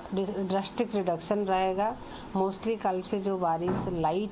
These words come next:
rain रहने का संभावना है, वो south गुजरात and साउथ कोस्टल सौराष्ट्र में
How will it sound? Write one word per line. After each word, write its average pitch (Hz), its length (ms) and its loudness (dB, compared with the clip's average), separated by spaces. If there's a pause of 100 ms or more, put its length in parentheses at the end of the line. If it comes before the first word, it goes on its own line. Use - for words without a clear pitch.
rain 202 240 0
रहने 185 240 -2
का 180 100 0
संभावना 170 640 -2
है, 214 160 0
वो 233 180 -2
south 175 400 0
गुजरात 185 520 -2
and 311 260 0 (760)
साउथ 208 300 4 (180)
कोस्टल 190 340 0
सौराष्ट्र - 560 -4
में 131 180 -2